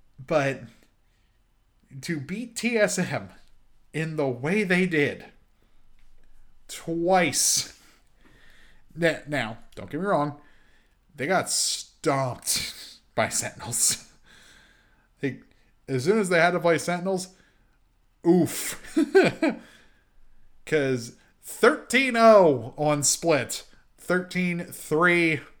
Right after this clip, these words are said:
on Haven. Sinatraa, like the maniac he is, absolutely destroyed them.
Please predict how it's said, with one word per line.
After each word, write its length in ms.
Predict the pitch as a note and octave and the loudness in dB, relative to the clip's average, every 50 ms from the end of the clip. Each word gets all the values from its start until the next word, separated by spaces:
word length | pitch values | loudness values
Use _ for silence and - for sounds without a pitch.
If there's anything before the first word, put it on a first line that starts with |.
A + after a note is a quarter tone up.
| _ _ | _ _
on 300 | - C#3 C#3 C#3+ C#3+ C3 | -2 0 2 2 2 0
Haven. 580 | A#2+ - - G#2+ G2+ G2+ F#2+ G2 G2 G2 F#2+ F#2 _ _ - - _ _ _ _ _ _ - _ _ _ _ - - _ _ _ - - - - - - - - - _ _ - _ _ _ _ _ _ _ _ _ _ _ _ _ _ _ _ _ _ _ _ _ _ | -2 -6 -8 -8 -8 -8 -8 -8 -8 -8 -12 -18 _ _ -20 -20 _ _ _ _ _ _ -20 _ _ _ _ -20 -20 _ _ _ -20 -20 -20 -20 -20 -20 -20 -20 -20 _ _ -20 _ _ _ _ _ _ _ _ _ _ _ _ _ _ _ _ _ _ _ _ _ _
Sinatraa, 680 | - - - E3+ F#3+ G#3 G#3 F#3+ F#3 F#3+ F3+ F3 E3+ - - - - - - - - - - _ - _ - _ _ _ _ _ _ _ _ _ _ _ _ _ _ | -12 -6 -4 -2 2 2 2 4 4 4 4 2 2 0 -6 -16 -18 -18 -16 -16 -16 -18 -20 _ -20 _ -20 _ _ _ _ _ _ _ _ _ _ _ _ _ _
like 240 | D3 D3 C#3+ C#3+ - | -2 -2 -2 -2 -2
the 100 | C3+ C#3+ | -4 -2
maniac 600 | C#3 B2+ C3 C3+ C#3 C3+ C3 C3 C3 C3 C3 C3 | -2 0 -2 -2 -2 -2 0 0 0 0 -2 -4
he 240 | - - B2+ A#2+ A2 | -6 -8 -6 -4 -4
is, 640 | G#2+ G#2 G2+ G2 G2 G2 - - - - - - - _ _ - _ - - - - - - - - _ _ _ _ _ _ _ _ _ _ _ _ _ _ _ _ _ _ _ _ _ | -4 -4 -4 -6 -6 -4 -4 -4 -4 -4 -8 -14 -20 _ _ -20 _ -20 -20 -20 -20 -20 -20 -20 -20 _ _ _ _ _ _ _ _ _ _ _ _ _ _ _ _ _ _ _ _ _
absolutely 720 | - A2+ A2+ A2+ - B2+ B2+ A#2+ A#2 G#2 A#2 A2+ A2+ G#2 - _ _ | -6 -6 -4 -6 -6 -8 -8 -8 -8 -8 -8 -8 -8 -10 -12 _ _
destroyed 380 | A2 G#2+ - - - - - | -14 -12 -12 -12 -14 -18 -20
them. 200 | - - - - | -20 -20 -20 -20